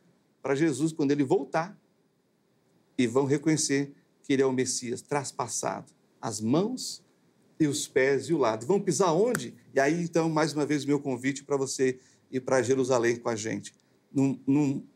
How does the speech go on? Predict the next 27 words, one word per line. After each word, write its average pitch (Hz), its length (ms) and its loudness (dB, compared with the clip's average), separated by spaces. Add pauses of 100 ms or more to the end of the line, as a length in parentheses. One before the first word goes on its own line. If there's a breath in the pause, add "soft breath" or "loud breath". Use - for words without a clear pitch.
(160)
Monte 156 460 2
das 127 240 2
Oliveiras. 113 720 -4 (720)
Quando 285 240 4
Israel 202 280 4
conquistou 196 440 0
Jerusalém 147 440 0
em - 20 -8
sessenta 131 420 -4
e 127 60 -2
sete, 151 260 -2
eles - 120 -8
foram 151 160 -2
construir 160 320 -2
uma 151 80 0
cadeia 151 520 2
de 127 120 0
hotéis 120 520 0 (320 soft breath)
no 131 100 -2
Monte 123 300 2
das 123 160 2
Oliveiras. 117 380 2
Sabe 180 160 0
o - 20 -8
que 160 80 0
eles 135 100 -2
descobriram? 147 500 0